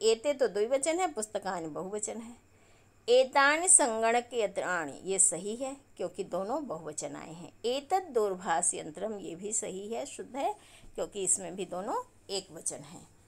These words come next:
अब इसके नीचे आपका जो क्वेश्चन आता है थर्ड, इसमें हमको चित्र से मैच करना है। तो देखिए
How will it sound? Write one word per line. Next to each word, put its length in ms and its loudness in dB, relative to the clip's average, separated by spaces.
अब 140 0
इसके 300 0
नीचे 300 -4
आपका 560 -2
जो 200 -2
क्वेश्चन 360 -4
आता 260 -2
है 120 2
थर्ड, 340 -2
इसमें 300 -4
हमको 440 -4
चित्र 320 -6
से 180 -2
मैच 400 -4
करना 320 -12
है। 220 -18
तो 160 -16
देखिए 440 -10